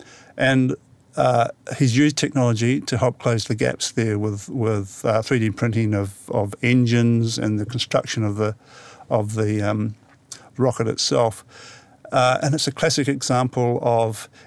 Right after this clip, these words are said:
N Z ingenuity in many ways, because he's done that on a, on a relatively small budget compared to, uh, his competition around the planet, whose budget starts with, in dollar senses, start with Bs, not Ms.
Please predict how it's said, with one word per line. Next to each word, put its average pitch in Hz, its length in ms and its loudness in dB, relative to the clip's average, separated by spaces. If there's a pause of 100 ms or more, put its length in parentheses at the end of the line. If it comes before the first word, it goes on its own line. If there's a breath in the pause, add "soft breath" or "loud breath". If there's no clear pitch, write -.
N 135 200 4
Z 120 320 2
ingenuity 123 580 2
in 113 160 2
many 127 240 4
ways, 110 380 0
because 117 300 -2
he's 113 140 0
done 147 220 0
that 107 160 2
on 107 140 0
a, 107 160 -2
on 107 260 0
a 107 80 0 (160)
relatively 113 640 0 (580 loud breath)
small 123 280 2
budget 127 420 0
compared 107 400 0
to, 110 600 -2 (100)
uh, 123 220 2
his - 240 -2
competition - 560 0
around 110 160 2
the 104 80 -2
planet, 120 420 -2 (400 loud breath)
whose 110 260 -2
budget 117 340 0
starts - 440 -2
with, 107 220 -8 (460)
in 110 160 0
dollar 117 200 2
senses, 123 380 -2
start - 320 0
with 98 200 -4
Bs, 107 380 0
not 107 240 -2
Ms. 123 400 0